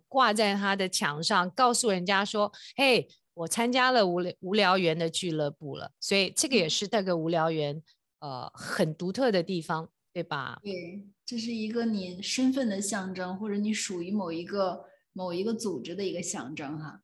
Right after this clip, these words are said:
Speaker 1: 就是，
Speaker 2: 那具体在，
Speaker 1: 嗯。
Speaker 2: 呃，呃，他访谈的时候是去年十一月份，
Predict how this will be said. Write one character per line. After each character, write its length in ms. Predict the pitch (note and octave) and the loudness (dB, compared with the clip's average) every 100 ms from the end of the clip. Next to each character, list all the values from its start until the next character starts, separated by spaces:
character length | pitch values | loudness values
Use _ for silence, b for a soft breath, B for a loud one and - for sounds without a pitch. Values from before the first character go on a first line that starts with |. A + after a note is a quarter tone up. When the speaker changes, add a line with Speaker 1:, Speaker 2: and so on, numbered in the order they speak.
| _ _ | _ _
Speaker 1:
就 280 | G#3 F3 D#3+ | 2 4 4
是， 140 | D#3+ | 4
Speaker 2:
那 60 | C#4+ | 2
具 100 | D#3+ | 2
体 600 | D4 D4 B3+ G#3+ A3 F#3 | -4 -6 -6 -2 0 2
在， 280 | C4+ A#3 A3+ | 2 4 2
Speaker 1:
嗯。 100 | G#3+ - - | -2 -18 -2
Speaker 2:
呃， 460 | G#3 G3 F#3 F3+ - | 2 2 2 0 -2
呃， 140 | G3+ G3+ | -2 0
他 160 | C4 | 0
访 220 | D4 A3+ G3 | 2 2 2
谈 140 | G#3+ | 4
的 80 | D4 | 4
时 100 | C#4+ | 4
候 80 | B3+ | 0
是 60 | |
去 160 | B3 C4+ | 0 0
年 180 | A3+ - | 2 2
十 220 | - G3+ | 0 0
一 140 | A#3 | 0
月 120 | A3 | -2
份， 300 | - F#3 D#3 | -4 -6 -6